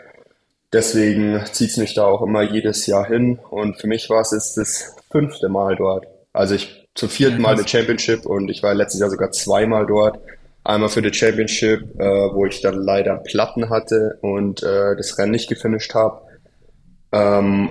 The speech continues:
Speaker 1: und dann war ich im August aber nochmal da, ähm, als Ersatzmann für den Collins Cup, beziehungsweise dann, äh, zur World Triathlon Long Distance World Championship, ähm, über die P-T-O-Distanz, wo ich da Dritter geworden bin hinter Pierre Lecour und Flo-,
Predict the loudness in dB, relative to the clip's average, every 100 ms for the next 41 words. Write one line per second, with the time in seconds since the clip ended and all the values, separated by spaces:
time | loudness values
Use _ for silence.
0 | -4 -2 0 0 0 0 4 4 2 0
1 | 0 2 2 0 0 0 0 0 4 4
2 | 4 2 _ _ -2 0 0 0 0 2
3 | 2 2 0 0 -2 -2 0 0 0 2
4 | 2 0 0 0 0 -2 -2 -2 0 0
5 | 0 0 0 0 -4 -10 _ -4 -2 -2
6 | -4 -8 _ _ _ _ _ -4 0 0
7 | 4 2 2 2 4 4 4 0 0 2
8 | 2 2 2 0 -2 -2 -4 -4 -2 0
9 | 0 0 0 0 0 -4 -2 -2 -2 -4
10 | -20 _ _ _ _ _ _ -6 -2 0
11 | 0 -2 -2 -6 -6 -4 -2 -2 -4 -2
12 | 0 2 0 -2 -2 -2 -6 -14 _ -6
13 | -2 -2 -2 -4 -2 -2 0 0 0 -2
14 | -2 -4 -4 -4 -2 -2 -4 -2 -2 -2
15 | -2 -2 -2 -2 -4 -4